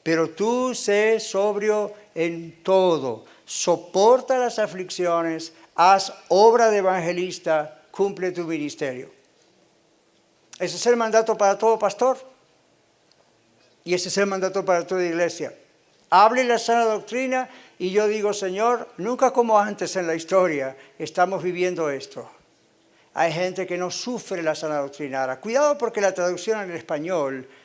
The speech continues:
es un poquito injusta. Aunque es posible desde el griego traducir esta palabra y está bien, la idea significa en realidad que hay gente que no tolera que se le hable de la sana doctrina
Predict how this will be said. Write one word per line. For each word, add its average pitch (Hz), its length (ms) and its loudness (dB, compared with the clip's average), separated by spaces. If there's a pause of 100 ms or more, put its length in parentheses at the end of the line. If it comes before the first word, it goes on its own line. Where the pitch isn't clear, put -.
es - 120 -10
un 208 60 -10
poquito 180 340 -8
injusta. - 680 -8 (840)
Aunque 180 340 -2
es 202 220 -6 (400)
posible 233 540 2
desde 180 180 -2
el 160 60 -4
griego 175 340 -4
traducir 151 480 -6
esta 160 260 -6
palabra 170 500 2
y 143 140 -6
está 139 240 -8
bien, 151 480 -4 (540)
la 160 120 -2
idea 170 680 4
significa 180 640 -6
en 170 80 -4
realidad 151 720 -4 (280)
que 160 360 -2
hay 165 260 -2
gente 180 400 -8
que 170 160 -8
no 180 200 -4
tolera 190 680 -2
que 170 140 -8
se 160 240 -6
le 151 200 -4
hable 208 460 -2
de 131 140 -6
la 123 160 -10
sana 120 360 -8
doctrina 117 680 -10